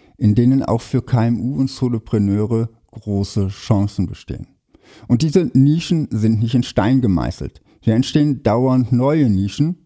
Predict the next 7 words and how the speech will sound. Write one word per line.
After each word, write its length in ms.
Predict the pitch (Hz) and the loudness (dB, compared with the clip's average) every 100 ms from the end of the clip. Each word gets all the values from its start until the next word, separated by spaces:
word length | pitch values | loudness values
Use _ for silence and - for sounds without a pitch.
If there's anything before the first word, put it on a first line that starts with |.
| _ | _
und 240 | - 143 - - | -6 -6 -8 -4
manche 440 | 127 101 131 139 | -2 0 0 0
Nischen 420 | 135 135 143 143 | 0 0 -2 -4
verschwinden 720 | 143 - 143 - 123 110 87 80 | -6 -4 -4 -2 0 2 0 -2
eben 280 | 78 73 - | -4 -6 -8
auch 220 | 85 - | -10 -12
wieder. 200 | 92 | -14